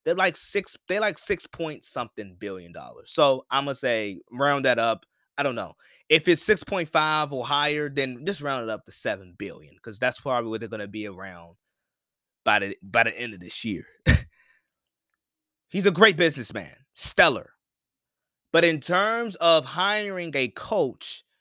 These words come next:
um, it has been a struggle over the past, for a long, for a long time. Let's just say that.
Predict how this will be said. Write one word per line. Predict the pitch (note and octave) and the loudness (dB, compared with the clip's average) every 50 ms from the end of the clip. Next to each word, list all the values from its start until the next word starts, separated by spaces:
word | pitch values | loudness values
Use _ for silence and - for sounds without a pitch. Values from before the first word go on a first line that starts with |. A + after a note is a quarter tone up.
| _ _ _ _ _ _ _ _ _ _ _ _ _ _ _ - | _ _ _ _ _ _ _ _ _ _ _ _ _ _ _ -2
um, | C#3+ D3+ D3+ D3+ D3 C#3+ - _ _ _ - | 0 0 2 0 -2 -4 -8 _ _ _ 2
it | F3+ G3+ | 4 6
has | A#3 B3 A3 F3 | 6 6 4 2
been | D#3 G#3 G#3 | 0 0 0
a | F#3+ E3+ | 2 0
struggle | D#3 - - - D#3+ D#3 D3+ C3 C3 B2+ - | 0 -2 -4 -2 0 0 0 0 -4 -4 -2
over | C3+ C#3 C3 C3+ | -2 -2 -2 -2
the | C3 | -4
past, | A#2 D3 C#3+ C#3 C3+ C3+ C3 B2+ A#2+ A2+ - - - - - _ _ _ _ _ _ _ _ _ _ _ _ _ _ _ _ _ _ _ _ _ _ _ _ _ - | -2 0 0 0 0 0 -2 -4 -6 -8 -12 -14 -14 -16 -18 _ _ _ _ _ _ _ _ _ _ _ _ _ _ _ _ _ _ _ _ _ _ _ _ _ 0
for | F3+ F3 D#3 | 2 2 2
a | |
long, | C#3 C#3 C3+ C3 A#2+ - - | 2 2 0 -2 -2 -4 0
for | - F3 D3+ | 2 4 4
a | C3+ | 4
long | C3 B2 A#2 A2 G2 | 2 -2 -4 -6 -8
time. | - A2+ G2 E2+ D2+ D#2 _ _ - | -12 -12 -12 -12 -14 -20 _ _ -10
Let's | C3 C#3+ C3 | -8 -8 -8
just | B2+ - | -6 -6
say | C#3 A2 | -6 -6
that. | F2 E2 - | -6 -8 -14